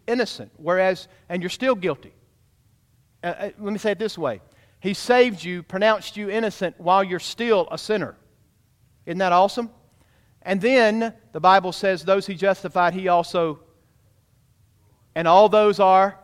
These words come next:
grammar students, past tense. You say, "Well, I'm not gonna make it to heaven." Your glorification is already planned by God. I mean, come on, folks. Y'all listening? Right? So look, that's the golden chain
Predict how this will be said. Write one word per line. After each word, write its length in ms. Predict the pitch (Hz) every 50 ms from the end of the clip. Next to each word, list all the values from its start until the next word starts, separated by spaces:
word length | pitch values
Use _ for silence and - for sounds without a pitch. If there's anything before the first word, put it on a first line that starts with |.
| _ _ -
grammar 340 | - 165 170 175 185 180 185
students, 540 | - - 190 190 185 190 180 - _ _ _ _ _ _ _ -
past 580 | - 202 190 190 196 185 - - - - _ _ _ _ _ _ -
tense. 640 | - 208 190 156 120 - _ _ - - - - - _ _ _ _ _ _ -
You 60 | 156
say, 80 | 196 196
"Well, 100 | 185 214
I'm 80 | 247 240
not 160 | 240 175 -
gonna 140 | 233 202 196
make 220 | 202 202 190 -
it 60 | - 160
to 40 |
heaven." 260 | 190 202 175 - 107 - - - _ -
Your 140 | 170 180
glorification 1080 | 151 190 196 226 262 285 277 262 - 254 - - 285 311 302 269 - - - 165 135 139
is 140 | 156 147
already 280 | 190 196 208 208 208 208
planned 420 | 208 - 233 220 208 175 156 156
by 120 | 160 156 165
God. 340 | 160 165 151 123 98 87 - _ _ _ _ _ _ _ _ _ _ -
I 40 | 160
mean, 120 | 180 160
come 160 | 214 247 269
on, 160 | 294 277 233
folks. 460 | 165 175 156 143 139 - - - - _ _ _ _ _ _ _ _ _ _ -
Y'all 140 | 147 151
listening? 320 | 156 175 165 - - 151 - _ _ _ _ _ _ _ _ _ _ _ _ _ _ _
Right? 360 | - 160 175 214 240 240 214 - - _ _ _ _ _ _ _ -
So 140 | - 202 190
look, 460 | 202 220 214 156 120 - - - 151
that's 200 | 175 190 - -
the 80 | 190
golden 400 | 170 185 202 220 220 226 226 220
chain 580 | 208 - 226 214 202 190 156 135 123 113 110